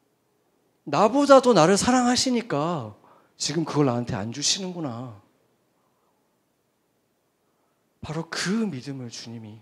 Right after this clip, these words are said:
말하고 있는 것입니다. 이루어지는 것이 아니라 지금 내게 필요한, 가장 필요한 결과를 주실 거라는 그 믿음,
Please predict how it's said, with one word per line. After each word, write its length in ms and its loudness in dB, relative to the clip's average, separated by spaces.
말하고 340 -16
있는 180 -12
것입니다. 460 -10
이루어지는 720 8
것이 300 -2
아니라 520 -12
지금 400 2
내게 400 4
필요한, 880 4
가장 440 6
필요한 600 2
결과를 720 10
주실 340 2
거라는 380 2
그 180 -8
믿음, 420 -8